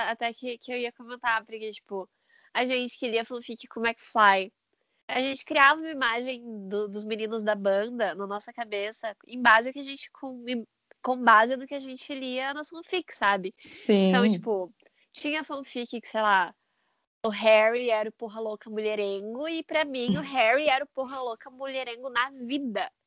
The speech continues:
Speaker 2: Uhum.
Speaker 1: E aí é engraçado, porque, tipo, chega um ponto que a gente fica, "Até que ponto eles são realmente assim? Até que ponto é a imaginação da pessoa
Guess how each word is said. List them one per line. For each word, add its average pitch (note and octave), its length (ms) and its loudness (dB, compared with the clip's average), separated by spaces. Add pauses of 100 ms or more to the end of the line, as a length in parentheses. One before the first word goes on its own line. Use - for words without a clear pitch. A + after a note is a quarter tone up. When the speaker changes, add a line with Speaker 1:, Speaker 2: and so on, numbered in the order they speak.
(380)
Speaker 2:
Uhum. G#3+ 560 8 (480)
Speaker 1:
E C4+ 100 2
aí C#4+ 280 4
é D#4 180 6
engraçado, D#4 800 6
porque, A#3 320 2
tipo, A3+ 400 -2
chega B3+ 260 2
um C#4 40 0
ponto C#4+ 280 -4
que D4+ 60 0
a C#4+ 40 2
gente C#4 220 -4
fica, B3 540 4 (100)
"Até D4+ 200 -4
que A#4 160 -6
ponto D4+ 180 -6
eles B3+ 180 -2
são B3 140 -6
realmente B3+ 560 -2
assim? B3 340 -2
Até B3 180 -4
que - 100 -14
ponto C4+ 300 -8
é C4 40 0
a B3 180 2
imaginação A#3 500 -4
da B3 100 2
pessoa A#3 720 4